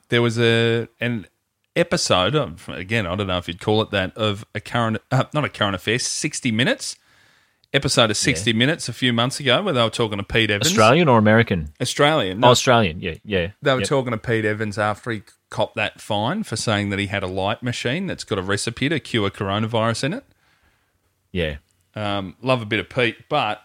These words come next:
Speaker 1: they had, <laughs> they had another guy on, and this guy has started a trend down in Melbourne.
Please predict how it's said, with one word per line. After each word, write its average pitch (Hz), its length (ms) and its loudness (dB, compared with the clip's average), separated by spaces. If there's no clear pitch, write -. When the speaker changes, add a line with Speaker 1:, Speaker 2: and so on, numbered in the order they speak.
Speaker 1:
they 123 120 -4
had, 147 420 -2
<laughs> - 800 -20
they 117 120 -2
had 180 180 -2
another 131 340 0
guy 104 320 2
on, 95 360 -2
and 117 160 -2
this 143 160 -2
guy 120 300 4
has 107 240 -2
started 104 560 0
a 104 80 -8
trend 120 680 0
down 107 260 0
in 98 220 -2
Melbourne. 131 440 0